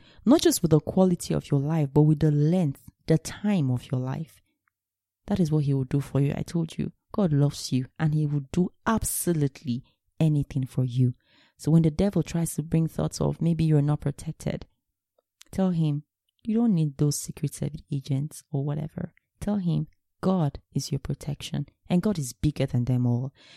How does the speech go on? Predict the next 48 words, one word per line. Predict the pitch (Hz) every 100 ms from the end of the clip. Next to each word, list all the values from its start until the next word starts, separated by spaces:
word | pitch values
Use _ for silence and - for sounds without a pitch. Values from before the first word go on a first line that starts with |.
| -
God | - 302
is | 170
greater | 127 165 165
than | 139 127
the |
darkness. | 120 139 143 - 117 113
He | - 165
is | 135
bigger | 180 - 185
than | 135 127
them | 135 127
all. | 120 151
And | 180 160
you | 196 269
too, | - 165 131 - _
you | 190 202
are | 156
greater | 139 196 -
than | 143 131
the | 123
darkness | 139 139 - 123
because | 135 - 139
God | - 180 151
is | 127 -
in | 120
you. | 120 117 104 _ _ _ _ -
God | 196 165
is | 135
rising | 135 143 147 139 127
up | 123
tall | - 135 131
in | 117 113
you. | 113 113 107 _ _ _ _ _ -
God | 202 180
is | 135 131
rising | 147 156 - 151
up | 143 -
tall | - 151
in | 135 127 123
you. | 127 123 - _ _ _ -
The | 185
anointing | 190 214 190
of | 160 135
God | - 165 143 -
is | 139 -
being | 170 156
stirred | - - - 175 165 143
up. | 131 -